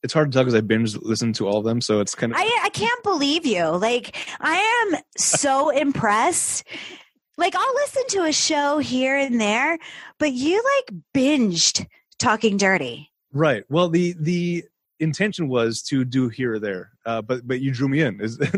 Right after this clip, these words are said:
Speaker 1: <laughs> so now I had to
Speaker 2: It's working.
Speaker 1: Yes.
Speaker 2: You know what? I think we were more intimate when it was just us and we didn't have the chat. Because we would get lost in the conversation.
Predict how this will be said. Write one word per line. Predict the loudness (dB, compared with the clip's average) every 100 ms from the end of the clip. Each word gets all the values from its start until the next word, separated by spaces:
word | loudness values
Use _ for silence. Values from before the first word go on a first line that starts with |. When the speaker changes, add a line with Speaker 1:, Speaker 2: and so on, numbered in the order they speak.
| 0
Speaker 1:
<laughs> | 0 -2 -4
so | -4 -2
now | 0 -2 -2
I | -2 -2
had | -2 0
to |
Speaker 2:
It's | 0 0 -4
working. | 0 2 2 2 2 4 2 0
Speaker 1:
Yes. | -6 -10 -4
Speaker 2:
You | 0
know | 0 0
what? | -2 -4 _ -4
I |
think | 0 0
we | 0 0
were | 2
more | 2 0
intimate | 0 -2 -2 0 0 0
when | 0 0
it | 0
was | -2 -2
just | -2 2 2 2 0
us | 0 0
and | -4
we | -6
didn't | -4 -2 0 -2
have | -2 0 0
the | 0
chat. | -2 2 2 2 0 -4 _ _ _ -20 _ _ _ _ _ -6
Because | -4 0 0 0
we | 0 0 2
would | 2 2
get | 0 0
lost | 2 2 2 -2
in | 0
the | -2
conversation. | 0 2 0 -2 0 2 2 2 2 0 -6 -12